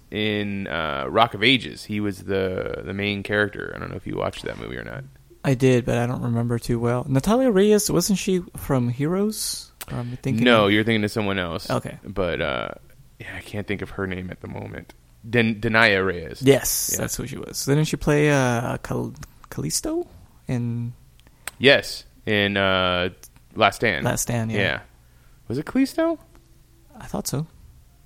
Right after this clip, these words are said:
Speaker 1: It might have been. Yeah. Uh, did you have another story?
Speaker 2: Uh, yeah, one last one.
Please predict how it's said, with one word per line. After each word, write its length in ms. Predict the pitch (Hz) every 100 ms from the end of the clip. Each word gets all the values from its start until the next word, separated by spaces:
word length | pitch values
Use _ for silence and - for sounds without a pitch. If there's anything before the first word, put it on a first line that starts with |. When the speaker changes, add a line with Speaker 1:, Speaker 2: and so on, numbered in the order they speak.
| -
Speaker 1:
It 100 | 113
might 220 | 113 101
have 80 | 92
been. 260 | 85 78 - - - - -
Yeah. 180 | 65 - - - _ _ - - -
Uh, 460 | 101 95 95 90 92 92 69 - - - - - _ - - - - - - - _ 120
did 200 | 107 107
you 40 | 190
have 60 |
another 220 | 196 196
story? 320 | - 208 220 - - _ _ - - - - -
Speaker 2:
Uh, 520 | 170 185 190 190 185
yeah, 240 | - 453 208
one 240 | 135 180
last 280 | 139 139 -
one. 200 | - -